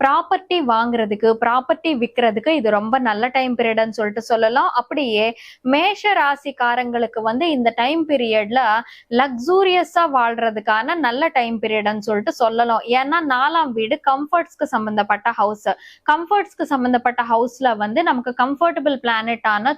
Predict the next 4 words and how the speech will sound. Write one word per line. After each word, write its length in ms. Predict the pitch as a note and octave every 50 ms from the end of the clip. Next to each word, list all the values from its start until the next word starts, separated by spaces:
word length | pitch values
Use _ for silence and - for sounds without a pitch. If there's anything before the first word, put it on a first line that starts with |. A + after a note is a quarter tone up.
| -
சுக்கிரன் 360 | C4 C4+ _ C#4+ D4 D4 C#4 A#3+ G#3+
வரும்போது 560 | G#3 G#3 G#3 G#3+ G3 G3+ G3+ G3+ G3+ C4+ D4+ C4 A3 A#3 B3+ - - - - - _ _ C#4
நமக்கு 340 | C#4+ C#4+ D4 D4 C#4+ C4+ C4 C4+ C#4+ C#4+ - C4+
நம்மளோட 400 | C#4 C#4+ C#4+ D4 D4 D#4 F#4+